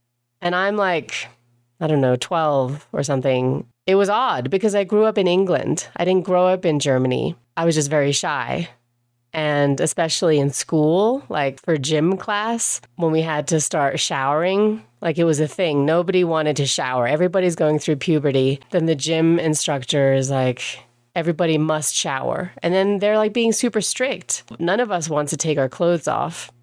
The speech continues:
around each other. Meanwhile, here we are in Germany in this sauna, and everybody's walking around naked. And I'm like, "Uh, okay." <laughs> Like, <laughs> so, yeah, it's just, like, a public area that's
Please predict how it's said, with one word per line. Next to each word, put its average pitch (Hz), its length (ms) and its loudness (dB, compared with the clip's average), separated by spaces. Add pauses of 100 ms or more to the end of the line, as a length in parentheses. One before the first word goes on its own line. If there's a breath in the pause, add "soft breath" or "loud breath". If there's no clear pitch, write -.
around 151 320 0
each 147 160 -2
other. 135 380 0 (120)
Meanwhile, 170 680 0 (480)
here 190 260 2
we 180 140 2
are 165 240 0
in 156 260 2 (400 loud breath)
Germany 175 460 2
in 139 80 2
this 143 200 2
sauna, 170 380 0
and 135 80 0
everybody's 147 400 0
walking 143 240 -2
around 131 220 0
naked. 156 400 -2
And 151 120 0
I'm 151 200 0
like, 143 400 -2
"Uh, 135 420 -2 (260)
okay." 196 600 0
<laughs> 180 40 -4
Like, 165 320 -2
<laughs> 240 1600 -6
so, 196 500 2
yeah, 208 360 -2
it's - 180 -2
just, 196 140 -2
like, 185 120 2
a 180 60 -2
public 226 520 -2
area 147 600 0 (920)
that's - 440 -2